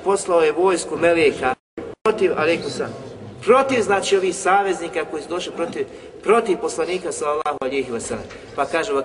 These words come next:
kana Allahu bima ta'maluna basira.” Allah dobro vidi šta vi radite. Zna Allah šta su situacije svih ashaba. I oni koji su istinski bili vjernici i oni koji su, znači, licemjeri bili u tim redovima.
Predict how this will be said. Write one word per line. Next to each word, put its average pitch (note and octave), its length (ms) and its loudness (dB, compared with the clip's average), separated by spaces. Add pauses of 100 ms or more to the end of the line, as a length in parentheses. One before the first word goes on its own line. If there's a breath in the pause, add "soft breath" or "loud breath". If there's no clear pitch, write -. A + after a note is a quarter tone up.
kana D#3+ 300 0
Allahu D3+ 420 0
bima C#3 400 -6 (100)
ta'maluna A#2+ 800 -6
basira.” G#2+ 540 -10 (400 loud breath)
Allah F3 400 2 (160)
dobro F#3+ 200 0 (120)
vidi - 100 -6
šta D#3+ 100 -2
vi C#3 140 0
radite. - 400 -8
Zna A#3+ 180 4
Allah C4 320 4
šta B3 180 4
su - 200 -4
situacije A3 540 2
svih A#3+ 180 2
ashaba. D#3+ 480 0 (1300 loud breath)
I G3+ 120 8
oni A#3+ 180 6
koji A3 180 6
su A3 120 0
istinski A3+ 440 2
bili A#3 240 2
vjernici A#3 640 4 (280 loud breath)
i F#3+ 100 6
oni A#3 180 6
koji A3 220 8
su, A3+ 240 0 (600)
znači, E3+ 340 2
licemjeri G3 680 4
bili G3+ 220 2
u F3+ 80 6
tim F#3 240 0
redovima. C3+ 480 2